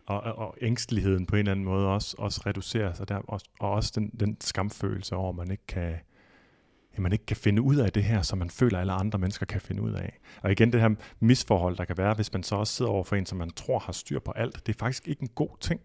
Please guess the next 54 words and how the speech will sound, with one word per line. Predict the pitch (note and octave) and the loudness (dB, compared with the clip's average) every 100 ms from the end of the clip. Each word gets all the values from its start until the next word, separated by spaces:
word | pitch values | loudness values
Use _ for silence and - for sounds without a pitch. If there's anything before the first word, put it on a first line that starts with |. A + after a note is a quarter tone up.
| - | -8
og | A#2 | -2
det | A#2 | 0
kan | |
man | A2+ | 2
godt | A2+ A#2+ | 2 2
også | A#2+ | 0
have | A#2+ | -2
et | - | -4
pres | - A#2 - | 0 -2 -2
på | - | -6
sig | F2+ | -4
selv | - | -4
som | - - | -6 -8
coach | - E3 - A#2 | 0 0 2 0
over, | F#2 F2 | 0 0
at | |
man | F2 | -4
synes, | F2+ A#2 A#2+ | -2 0 0
at | G#2 | -2
man | F#2+ | -4
skal | - F2+ | -6 0
være | G#2+ B2+ | 0 2
sådan | A2+ G2 | 0 -2
en, | F#2 | -4
der | F2 | -6
har | |
styr | F2+ - B2 | -8 -6 -6
på | A2+ | -4
det | G2 - | -6 -6
hele, | A#2 B2 A#2+ - - - | -6 -4 -8 -10 -20 -4
fordi | G2+ G#2+ | -2 2
det | G#2 | 2
er | G#2 | 2
idealet, | G#2 G2+ A2+ G#2 | 0 0 0 0
man, | F2+ F#2 - _ _ _ - | -4 -8 -12 _ _ _ -2
man | G2+ | -2
skal | - G2+ | 0 -6
fremvise, | - G2+ A#2 G#2+ F#2 F2+ F#2 | -2 0 2 0 -2 -4 -6
som, | - F#2 E2 - | -4 -4 -6 -8
som | G2+ | -2
ens | G2 G2 | -2 -2
klienter | - G#2+ G2 | 0 0 -2
kan | - | -6
sigte | A#2+ G#2 | -6 -4
efter. | G2 - | -8 -10
Det | |
er | - | -8
faktisk | G#2 - | -8 -4
slet | B2 | -4
ikke | - | -2
det, | C3+ C3 - - - | -2 -4 -10 -18 -8
der | |
hjælper | F#2+ C3 - | -2 -2 -2
folk. | - - - | -8 -8 -8